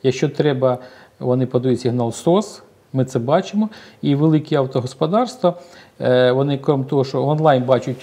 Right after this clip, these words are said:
св-, у себе на комп'ютері, либо на смартфоні бачать, а ми виконуємо функції іменно надачі допомоги.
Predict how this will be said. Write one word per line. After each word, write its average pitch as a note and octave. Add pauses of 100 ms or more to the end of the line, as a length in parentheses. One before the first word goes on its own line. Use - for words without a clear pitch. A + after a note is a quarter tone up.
(120)
св-, D3+ (140)
у D#3
себе F3+ (480)
на E3
комп'ютері, F#3+
либо D#3
на C#3+
смартфоні D3
бачать, C3 (380)
а C#3+
ми G#3+
виконуємо D#3
функції G3
іменно D#3+
надачі D3+
допомоги. C3